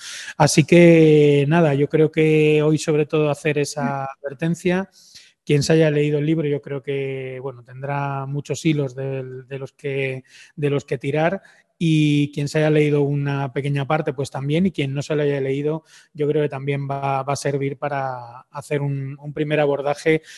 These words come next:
que anime de cara al, al verano aquí en, aquí en, en España, quien no esté en el verano, pues, eh, en el momento que, que corresponda, a sentarse un buen puñado de tardes a,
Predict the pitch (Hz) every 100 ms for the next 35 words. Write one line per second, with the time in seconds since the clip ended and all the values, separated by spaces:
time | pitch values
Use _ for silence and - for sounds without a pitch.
0 | - _ - 143 147 151 151 147 143 139
1 | 131 131 135 151 147 143 143 139 139 135
2 | 135 135 135 135 131 139 151 151 139 131
3 | 147 139 135 135 131 143 143 131 147 139
4 | 135 139 147 139 - 165 160 131 131 139
5 | - 139 131 _ - - - 139 135 135
6 | 139 151 143 123 131 - - 135 127 127
7 | 135 139 139 135 135 143 139 135 - 139
8 | 135 131 - 147 143 131 123 143 143 147
9 | 156 - - - - 151 139 135 135 135
10 | - 139 139 135 - 147 139 139 139 135
11 | 143 139 139 135 131 139 139 147 - 143
12 | 131 127